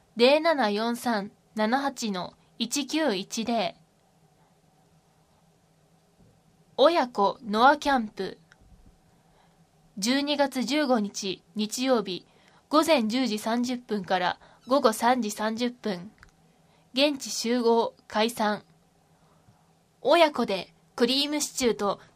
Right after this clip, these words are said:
クリスマスリースを作ります。定員三十人。申し込み順。子どもは保護者同伴。参加費。市内在住の三歳から小学生は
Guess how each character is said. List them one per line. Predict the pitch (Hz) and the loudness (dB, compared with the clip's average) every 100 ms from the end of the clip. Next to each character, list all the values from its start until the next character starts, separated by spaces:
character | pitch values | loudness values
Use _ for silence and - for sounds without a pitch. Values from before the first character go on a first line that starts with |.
| - | -6
ク | 247 | 0
リ | 320 | 0
ス | 311 | 2
マ | 330 | 2
ス | 330 320 | 2 0
リ | 294 311 | 2 0
ー | |
ス | 302 240 | 0 -2
を | 285 294 | -2 -4
作 | - 226 | -6 -4
り | 208 208 | -4 -4
ま | 220 | -6
す。 | - - _ _ _ _ - _ _ _ _ _ - | -8 -18 _ _ _ _ -20 _ _ _ _ _ -6
定 | 254 285 294 | 2 4 4
員 | 294 285 | 0 -6
三 | 269 262 277 | 0 0 0
十 | 262 277 | -4 -4
人。 | 214 185 170 _ _ _ _ _ - | -6 -8 -12 _ _ _ _ _ -2
申 | 214 226 | 0 0
し | - | -2
込 | 214 | -6
み | 208 | -6
順。 | 208 196 - _ _ _ _ _ _ _ _ | -6 -8 -10 _ _ _ _ _ _ _ _
子 | - 254 | -4 -2
ど | 294 | 0
も | 302 | 2
は | 302 | 0
保 | 285 262 | 0 -2
護 | 320 | 0
者 | 311 214 | 0 0
同 | 208 214 | 0 -4
伴。 | 226 233 208 - _ _ _ _ _ _ _ _ _ _ _ _ _ _ _ _ | -4 -6 -6 -10 _ _ _ _ _ _ _ _ _ _ _ _ _ _ _ _
参 | - 254 277 277 | -4 0 0 -2
加 | |
費。 | 269 214 196 - _ _ _ _ | -6 -4 -6 -10 _ _ _ _
市 | - - 359 | -10 -4 0
内 | 349 247 185 | 2 0 2
在 | 220 233 | 2 2
住 | 226 220 | -2 -2
の | 214 214 208 _ - | 0 0 -2 _ -8
三 | 294 330 | 0 2
歳 | 320 254 | 2 -4
か | 233 208 | -2 -4
ら | 196 | -4
小 | - 247 | -2 -2
学 | 262 269 | -2 -4
生 | - 214 190 | -6 -6 -2
は | 185 180 | 0 0